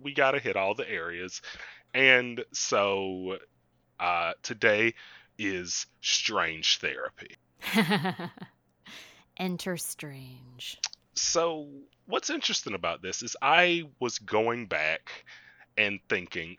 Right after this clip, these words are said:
Speaker 1: I, I'm glad I had a chance to sit down because I actually saw the movie quite, I, I saw the movie a few weeks ago, like, the week it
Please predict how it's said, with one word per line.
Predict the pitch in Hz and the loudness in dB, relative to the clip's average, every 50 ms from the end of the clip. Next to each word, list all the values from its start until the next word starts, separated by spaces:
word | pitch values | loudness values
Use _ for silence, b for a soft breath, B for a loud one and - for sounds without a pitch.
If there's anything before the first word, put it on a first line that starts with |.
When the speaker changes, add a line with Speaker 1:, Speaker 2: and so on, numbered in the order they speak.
| _ | _
Speaker 1:
I, | - 123 135 - | 6 6 6 8
I'm | 135 139 139 117 | 6 4 4 4
glad | 117 123 131 147 156 | 6 8 8 10 10
I | 165 156 | 8 6
had | 151 147 131 | 6 4 4
a | 120 | 4
chance | - - 117 98 98 - - | 2 0 -2 -2 -2 -4 -6
to | - 95 | -4 -4
sit | - - - 101 95 - | -4 -2 -2 -2 -4 -4
down | - 85 78 78 80 80 | -6 -6 -6 -6 -8 -10
because | - - 113 101 110 | -6 -4 0 6 8
I | 117 120 131 | 10 10 10
actually | 135 - - 147 - | 8 4 0 0 2
saw | - - 131 110 104 | 4 6 6 6 6
the | 101 | 4
movie | 98 92 92 90 85 92 87 | 0 -6 -6 -8 -8 -10 -10
quite, | - - - - 98 92 90 90 - _ | -10 -10 -4 0 2 2 2 2 0 _
I, | - 110 - - | -2 -2 0 0
I | 117 | -2
saw | 113 - - 151 | 2 4 4 4
the | 151 147 | 4 4
movie | 131 127 123 107 98 | 2 0 0 0 -2
a | 90 | -4
few | - - 110 101 90 | -4 -4 -6 -6 -6
weeks | 85 87 87 - - - | -6 -8 -6 -6 -8 -8
ago, | 85 - 80 78 78 73 76 | -6 -4 -4 -4 -4 -4 -6
like, | 80 80 80 _ | -8 -8 -8 _
the | - 82 | -6 -8
week | 85 85 95 104 92 - - | -6 -2 -2 -4 -2 -2 -6
it | 90 | -6